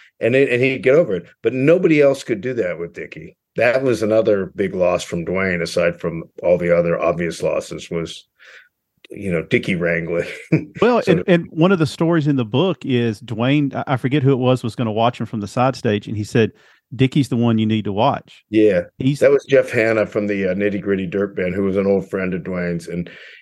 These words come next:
Speaker 1: he hadn't gotten to see the band because they were both, you know, touring all the time, which is, you know, happens with bands. Like, we all see our, the bands we love more than they see each other. And that's why they like festivals so much sometimes. Yeah, so Jeff Hanna finally caught up, and, and they had a nice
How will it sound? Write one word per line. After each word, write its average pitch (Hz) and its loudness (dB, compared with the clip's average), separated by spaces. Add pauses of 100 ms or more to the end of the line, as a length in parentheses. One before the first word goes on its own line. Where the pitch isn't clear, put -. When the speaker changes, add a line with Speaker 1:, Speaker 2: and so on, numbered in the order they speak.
(220)
Speaker 1:
he - -10
hadn't 123 2
gotten 107 2
to 92 -6
see - 0
the 127 2
band 90 -2
because 92 -2
they 101 2
were 95 0
both, 92 0
you - -6
know, 82 -6 (100)
touring 104 2
all 85 -2
the 87 -2
time, 87 -4
which 85 -6
is, 85 -10
you 92 -10
know, 82 -6
happens 90 -6
with 85 -6
bands. 82 -4
Like, 85 -4
we 95 0
all 92 4
see 90 -4
our, 82 0 (200)
the 92 -4
bands 92 -4
we 95 -4
love 92 0
more 90 -2
than 90 -2
they 87 -4
see 87 -8
each 82 -10
other. 92 -2
And 85 -6 (220)
that's 104 2
why 95 4
they 92 0
like 90 -2
festivals 85 -6
so 82 -8
much 82 -8
sometimes. 82 -6 (600)
Yeah, 139 4
so 117 4
Jeff 139 2
Hanna 127 4
finally 113 0
caught 107 -4
up, 101 -2
and, 98 -6
and 98 -6
they 98 -2
had 104 2
a 101 2
nice 104 -2